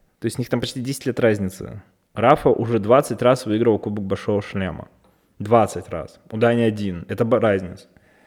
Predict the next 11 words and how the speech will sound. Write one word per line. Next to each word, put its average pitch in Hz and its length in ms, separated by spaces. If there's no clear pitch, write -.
Рафа 143 680
подошел 123 580
к - 200
турниру 135 600
в 101 100
не-, 120 180
очень 127 480
неизвестной 127 480
для 110 140
всех 117 220
форме. 101 500